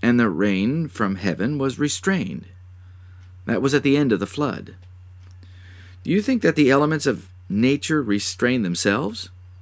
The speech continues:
Do you think that man can control these things?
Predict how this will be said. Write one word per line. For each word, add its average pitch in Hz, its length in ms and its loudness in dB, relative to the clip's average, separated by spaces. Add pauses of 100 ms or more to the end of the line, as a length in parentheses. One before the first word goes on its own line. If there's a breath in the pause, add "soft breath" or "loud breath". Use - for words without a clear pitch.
(540)
Do 92 60 -4
you 98 60 2
think 131 180 2
that 98 140 0
man 110 500 2
can 180 160 0
control 165 500 -2
these 160 220 -2
things? 165 500 -6